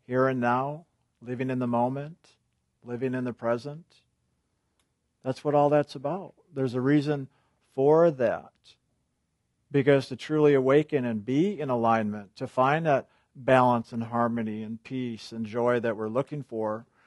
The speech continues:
we have to know the way by which we can come to that place that is often called our center or the seat of our soul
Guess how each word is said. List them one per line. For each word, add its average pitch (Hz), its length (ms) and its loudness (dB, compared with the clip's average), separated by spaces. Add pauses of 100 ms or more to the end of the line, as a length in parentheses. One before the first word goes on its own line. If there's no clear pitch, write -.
(260)
we 139 280 0
have 131 280 4
to 131 480 -8
know 139 500 4
the 120 140 -4
way 131 360 0
by 120 260 -4
which 120 320 -8
we 120 120 -8
can 135 460 -12
come 127 360 -12
to 120 180 -16
that 107 280 -4
place 147 760 -10 (420)
that 131 140 -2
is 113 120 -2
often 120 360 0
called 120 240 -2
our 110 100 -2
center 117 680 -8 (2000)
or 123 120 -4
the 117 120 -8
seat 127 280 -8
of 117 120 0
our 117 120 4
soul 131 680 -4